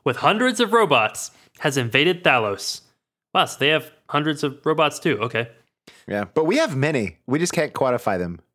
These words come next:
Speaker 1: And one person to pilot them all.
Speaker 2: Hell yeah, dude.
Speaker 1: <laughs> Ho-,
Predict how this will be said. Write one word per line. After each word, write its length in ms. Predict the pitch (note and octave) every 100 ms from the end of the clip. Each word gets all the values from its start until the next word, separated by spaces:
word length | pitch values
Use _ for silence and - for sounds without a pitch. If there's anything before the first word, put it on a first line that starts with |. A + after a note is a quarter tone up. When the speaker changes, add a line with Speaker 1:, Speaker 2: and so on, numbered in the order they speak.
| _ -
Speaker 1:
And 260 | C3+ A#2+ A#2
one 260 | C3 F3
person 340 | E3+ F3 F3 E3+
to 80 | E3+
pilot 320 | E3 D#3 E3+
them 120 | E3+
all. 340 | C#3 G#2+ - - _ _ -
Speaker 2:
Hell 240 | - B2+
yeah, 160 | C3 A3
dude. 380 | G#3 C#4 E4+
Speaker 1:
<laughs> 0 |
Ho-, 120 | E4+